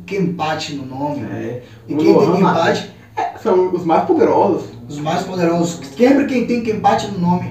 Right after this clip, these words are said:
Speaker 1: é extremamente apelão também.
Speaker 2: O Nohana Rei, sua lâmina da morte. E aí, galera?
Speaker 1: E tem mais um.
Speaker 2: É, e
Speaker 1: Tem
Speaker 2: foi o
Speaker 1: mais
Speaker 2: que mais brilhou nessa cena,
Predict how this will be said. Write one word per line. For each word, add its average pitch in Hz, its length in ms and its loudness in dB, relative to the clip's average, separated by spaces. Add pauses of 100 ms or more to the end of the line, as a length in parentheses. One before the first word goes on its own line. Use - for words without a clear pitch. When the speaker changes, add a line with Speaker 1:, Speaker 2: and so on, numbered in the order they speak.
Speaker 1:
é 170 80 -2
extremamente 160 680 -4
apelão 139 400 -2
também. - 340 -6 (240)
Speaker 2:
O 139 60 -4
Nohana 160 480 0
Rei, 156 260 2
sua 139 160 -6
lâmina 165 480 2
da 139 80 -2
morte. 113 480 -4 (460)
E 330 80 2
aí, 339 200 4
galera? 127 460 0
Speaker 1:
E 294 580 6 (320)
tem 214 200 4
mais 285 320 8
um. 254 480 8
Speaker 2:
É, - 360 -6
e 208 120 2
Speaker 1:
Tem 180 80 4
Speaker 2:
foi 226 100 10
o 226 60 12
Speaker 1:
mais 226 120 2
Speaker 2:
que 214 60 8
mais 208 260 6
brilhou 208 680 4 (540)
nessa 175 300 2
cena, 165 480 2